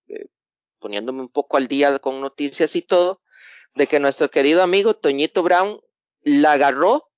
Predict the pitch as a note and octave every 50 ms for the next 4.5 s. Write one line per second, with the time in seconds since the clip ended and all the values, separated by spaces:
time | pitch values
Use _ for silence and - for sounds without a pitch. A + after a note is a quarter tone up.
0 | _ _ _ _ _ _ _ _ _ _ - C3 C3+ - - B2 A#2+ B2 B2+ C3+
1 | D3+ F3 F3+ D#3+ C#3 A#2+ - C#3 C#3 D#3 E3+ F3 E3 C3+ A#2+ A#2 A2+ A#2+ A2+ A2+
2 | C#3 D#3+ - A3 G#3 G3+ - D3 - - - D3+ D#3 F3 F#3 - - - F3+ F3
3 | D3+ - - - - A#2 A#2+ B2 C3 D3 D3+ - - F3 F3 D#3+ D3+ D#3+ E3 E3+
4 | E3 - F3 - - B2+ B2+ B2+ A2 -